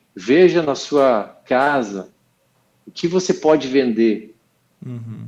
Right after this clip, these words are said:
Speaker 1: Se livre dessa dívida o quanto antes. É o que, é o que a palavra de Deus fala. Livre-se o quanto antes. Negocia, parcela,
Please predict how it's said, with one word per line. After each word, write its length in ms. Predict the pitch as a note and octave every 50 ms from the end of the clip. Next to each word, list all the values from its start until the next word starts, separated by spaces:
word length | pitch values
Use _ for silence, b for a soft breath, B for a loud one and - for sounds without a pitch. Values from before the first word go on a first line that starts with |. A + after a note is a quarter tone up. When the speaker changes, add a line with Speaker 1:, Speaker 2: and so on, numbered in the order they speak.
| - -
Speaker 1:
Se 220 | - - - - B2+
livre 500 | B2 B2+ C3+ E3 F#3 G3+ F#3 E3+ E3 D3+
dessa 360 | C3 C#3+ D3 D3 - D3 B2
dívida 520 | G#2+ G#2 A#2 C3+ C#3+ C3+ B2+ B2 C3 B2+
o 120 | B2 A2+ G2+
quanto 400 | - - B2 B2 B2 A#2+ - A#2
antes. 220 | A2+ A2+ A2+ B2+
É 60 | D3+ E3+
o 80 | F3
que, 160 | E3+ - E3
é 80 | D#3 F3+
o 80 | F3+ F3
que 140 | - -
a 40 | E3 -
palavra 500 | - - - C#3 C3+ C3+ C#3+ C#3+ C#3 B2+
de 120 | A#2+ A2+
Deus 280 | A2 A#2 B2 A#2+ B2 -
fala. 400 | - A2 G#2+ G#2 G2 F#2+ - _ _ _ _ _ _ _ _ _ _ _ _ _ _ _ _ -
Livre-se 640 | A2+ A#2+ C#3 E3+ G3+ G#3+ G3 F#3+ G3 F3+ - - -
o 60 | E3
quanto 380 | - - C#3 C#3 C3+ B2 - A2+
antes. 600 | G#2 G2+ G2 F#2+ - - - - - _ _ _ _ _ _ _ _ _ _ _ _ _ _ _ _ _ _ -
Negocia, 1000 | A#2+ C#3+ D#3 C#3+ D#3 D#3 C#3 - - - - D#3+ F3 F3 D#3 A#2 F#2+ F2 - _ _ _ _ _ _ _ _ _ _ _ _ _ _ _ _ -
parcela, 960 | C#3 C#3+ C#3+ C3 - - - - - C#3+ D3+ D#3+ D#3 C#3+ A#2+ G2+ F2+ - -